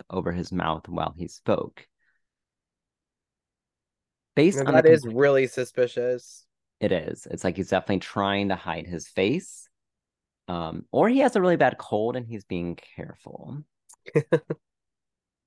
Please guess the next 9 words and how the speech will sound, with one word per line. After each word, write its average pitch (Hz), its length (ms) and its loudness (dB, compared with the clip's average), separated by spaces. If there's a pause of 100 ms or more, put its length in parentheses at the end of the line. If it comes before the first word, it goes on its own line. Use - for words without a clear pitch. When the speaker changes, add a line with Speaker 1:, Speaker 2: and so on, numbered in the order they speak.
(640)
Speaker 1:
Based 156 220 2
on 185 100 -2
the 190 80 2 (100)
composite 95 580 -2
sketches - 480 -6
created 101 440 -2
from 98 240 -4
the 101 100 -4
descriptions, 127 800 -8